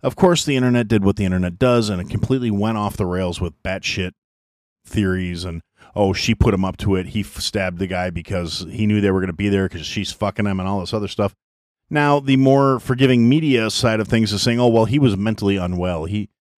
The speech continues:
turns out they already have a suspect. You can see the guy's face really clear on the s-, on the footage.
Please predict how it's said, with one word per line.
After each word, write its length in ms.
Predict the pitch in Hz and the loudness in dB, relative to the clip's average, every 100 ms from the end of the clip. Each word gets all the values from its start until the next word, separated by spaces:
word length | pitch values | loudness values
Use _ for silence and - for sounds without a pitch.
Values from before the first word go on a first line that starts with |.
| _ | _
turns 240 | - 180 156 | -2 0 2
out 160 | 147 | 2
they 160 | 123 120 | 2 2
already 220 | 127 123 | 2 2
have 140 | 120 113 | 0 -2
a 60 | |
suspect. 460 | - 104 - 104 110 | -4 -6 -4 -8 -8
You 200 | 113 131 | -12 -6
can 120 | 147 | -4
see 160 | 127 160 | -2 0
the 60 | 127 | 0
guy's 240 | 107 98 | -2 -4
face 300 | - 98 - | -4 -4 -4
really 320 | 92 101 92 | -2 0 0
clear 280 | - 95 87 | -4 -6 -4
on 120 | 85 | -6
the 80 | 82 | -8
s-, 100 | - | -10
on 160 | 90 85 | -12 -12
the 80 | |
footage. 540 | - 113 87 69 69 | -8 -4 -4 -6 -14